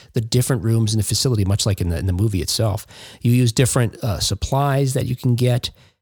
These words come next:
to clear out the building. The idea is you're trying to escape, you know, 'cause you know there's a, there's a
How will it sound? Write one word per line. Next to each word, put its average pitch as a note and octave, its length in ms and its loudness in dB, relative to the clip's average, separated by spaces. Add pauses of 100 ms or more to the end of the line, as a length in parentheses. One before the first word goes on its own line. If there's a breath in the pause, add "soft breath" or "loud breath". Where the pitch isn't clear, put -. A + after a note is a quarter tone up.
to - 100 0
clear E3 440 0
out B2+ 200 0
the - 40 -2
building. A#2+ 420 2
The G2+ 120 2
idea B2 260 2
is A2+ 80 2
you're G#2+ 60 0
trying B2 240 0
to G#2+ 120 0
escape, A2 520 0 (160)
you G#2 160 -6
know, F#2+ 320 0
'cause G#2+ 120 0
you G#2+ 60 2
know B2+ 160 2
there's G#2+ 220 0
a, F2+ 460 -2
there's G2 520 -6
a F#2+ 220 -4